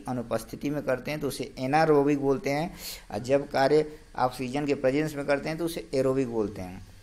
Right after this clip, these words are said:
ऑक्सी-, ऑक्सीजन डिफिशियंसी, जिसको ऑक्सीजन ऋण या ऑक्सीजन डेप्थ कहते हैं, storage of oxygen in myo-,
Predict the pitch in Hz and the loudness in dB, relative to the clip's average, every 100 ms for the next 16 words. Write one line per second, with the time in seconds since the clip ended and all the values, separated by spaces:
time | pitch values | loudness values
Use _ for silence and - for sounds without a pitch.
0 | - - 131 147 147 160 - 139 143 151 | -20 -6 0 0 0 -8 -2 -2 0 -2
1 | 147 170 156 156 147 139 135 135 120 123 | 0 0 0 -2 -2 -2 -2 -2 -6 -6
2 | - 139 - 139 - 143 135 156 131 143 | -4 -2 0 -2 -4 -8 -4 -4 -2 0
3 | 147 147 135 - 131 131 131 131 139 143 | 4 4 4 0 -6 -4 0 0 0 -2
4 | 156 143 - 156 175 190 - - - - | -2 -2 -2 -2 -4 -6 -16 -20 -20 -10
5 | 147 - - 151 165 165 160 - - 139 | -8 -6 2 4 6 6 4 2 0 0
6 | 139 - 143 143 156 147 139 139 139 147 | 0 -6 -2 0 0 -2 -2 2 4 4
7 | 160 | 2